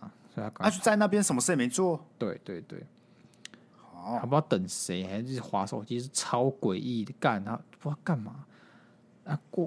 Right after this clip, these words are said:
Speaker 1: 过很久，可能半夜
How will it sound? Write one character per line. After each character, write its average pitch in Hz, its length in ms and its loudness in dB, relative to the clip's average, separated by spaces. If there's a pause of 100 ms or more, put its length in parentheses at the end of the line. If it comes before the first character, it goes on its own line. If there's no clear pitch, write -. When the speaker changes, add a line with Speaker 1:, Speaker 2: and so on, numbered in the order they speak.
Speaker 1:
过 143 380 6 (300)
很 143 240 2
久， 131 200 4
可 113 180 -2
能 156 220 0 (640)
半 135 200 4
夜 147 440 2